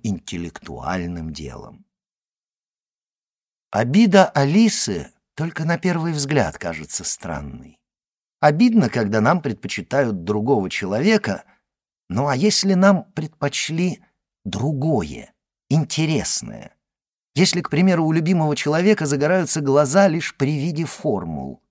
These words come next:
это еще обиднее, ведь это сводит нас совсем уж к захудалой несущественности, как будто мы хуже формул.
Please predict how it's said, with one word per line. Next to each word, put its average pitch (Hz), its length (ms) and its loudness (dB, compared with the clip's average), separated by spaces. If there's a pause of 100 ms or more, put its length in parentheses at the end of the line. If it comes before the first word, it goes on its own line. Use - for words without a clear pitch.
это 98 180 -8
еще 202 400 -2
обиднее, 90 640 -4 (400)
ведь 95 160 -6
это 117 140 -4
сводит 135 420 -2
нас 190 180 0
совсем 196 540 2
уж 120 140 0
к 110 80 -6
захудалой 113 540 0
несущественности, 101 1200 -6 (320)
как 82 160 -10
будто 101 240 -6
мы 107 320 2 (220)
хуже 107 500 -4
формул. 78 600 -6